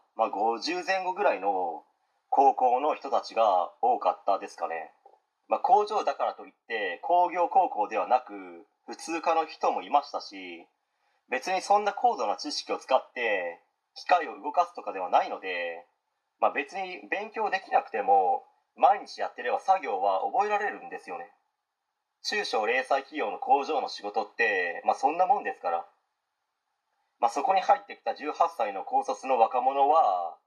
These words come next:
まあ、一言で言えば、まだあまり知識のないですね、子供って感じなんですよね。まあ、自分が十八歳の頃は、まあ、子供というか、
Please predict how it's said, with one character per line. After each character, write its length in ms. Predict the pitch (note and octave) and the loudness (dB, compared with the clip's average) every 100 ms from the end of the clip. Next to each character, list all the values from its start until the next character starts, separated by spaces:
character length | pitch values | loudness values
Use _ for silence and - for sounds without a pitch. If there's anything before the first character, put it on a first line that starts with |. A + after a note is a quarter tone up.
| _ _ _ _ _ | _ _ _ _ _
ま 80 | G#2+ | -2
あ、 20 | |
一 180 | - A2 | 0 -10
言 240 | - G#2+ | -10 -14
で 80 | G2 | -12
言 160 | G#2+ G#2 | -10 0
え 20 | |
ば、 540 | G#2 G2 F#2 F2 E2+ - _ _ _ | 2 2 2 -2 -4 -12 _ _ _
ま 120 | D3+ | 0
だ 120 | - - | 2 0
あ 120 | A#2+ | 2
ま 140 | D#3+ | 0
り 100 | E3+ | -2
知 140 | - - | -12 -14
識 200 | - G#2 | -12 -6
の 100 | F#2+ | 0
な 140 | A#2+ | 0
い 40 | |
で 100 | G2+ | -2
す 100 | - | -12
ね、 400 | F#2+ F2+ F2 E2 - | -8 -6 -6 -6 -4
子 160 | - | -2
供 180 | E3+ F3+ | 2 2
っ 60 | - _ _ | 2 _ _
て 80 | D3 | 0
感 180 | D#3+ D3 | 0 0
じ 80 | |
な 120 | D3 A#2 | -2 -4
ん 40 | |
で 100 | F2+ | -8
す 80 | - | -18
よ 60 | F2 | -16
ね。 180 | E2 D#2+ F2 _ _ _ _ _ _ _ - - | -16 -18 -20 _ _ _ _ _ _ _ -20 -2
ま 100 | G#2 | -2
あ、 20 | |
自 160 | - D#3 | 0 -2
分 160 | G#3 | 0
が 140 | G3 - | 0 0
十 120 | F#3+ | 2
八 200 | - F#3 - | 4 4 0
歳 140 | A#2 | -8
の 60 | - | -10
頃 200 | A#2 G2 | -6 0
は、 480 | G2 F#2 E2+ E2+ - _ - | 2 4 0 -4 -16 _ -10
ま 60 | |
あ、 20 | - | -2
子 160 | C3+ | 0
供 240 | D#3+ F#3 F3 | 4 4 2
と 120 | D#3+ | -2
い 140 | D#3 | -4
う 80 | D3+ | -4
か、 520 | C#3+ C3 F#2+ E2+ E2+ | 2 2 2 -4 -10